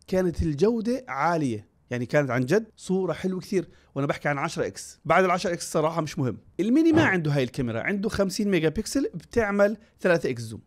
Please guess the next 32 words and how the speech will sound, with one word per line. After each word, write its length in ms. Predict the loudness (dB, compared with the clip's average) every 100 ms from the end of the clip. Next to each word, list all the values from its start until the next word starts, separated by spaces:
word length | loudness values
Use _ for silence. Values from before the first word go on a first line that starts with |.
| -2
لذلك 540 | 4 6 6 4 -4 -4
اللي 120 | -2
بده 200 | 0 2
يروح 100 | 4
على 80 | 2
البرو 360 | 4 2 2
بده 180 | -2 -4
يكون 160 | -2 0
عارف 300 | 2 2 0
إنه 120 | -2
عنده 220 | -2 -4
كاميرا 280 | -2 0 2
ميتين 340 | 0 0 0
ميجا 180 | 0 -2
بكسل 340 | -4 -4 -2
بس 320 | 0 2 4 2
للزوم. 320 | -2 -4 -10 _
طبعًا 240 | -2 -2 -4 -4
في 160 | -2
كمان 280 | 2 2 2
كاميرا 300 | 0 0 2
عريضة 300 | 2 0 0
خمسين 340 | -4 -4 -2
ميجا 180 | -2 0
بكسل، 480 | -2 -2 2 2 0 -6
وفي 180 | -2
عنا 160 | 0 0
سيلفي 320 | 0 -2 -2
اثنين 160 | -2 -2
وثلاثين 340 | -2 -4 -2
ميجا 180 | -2 -2
بكسل. 380 | -4 -8 -12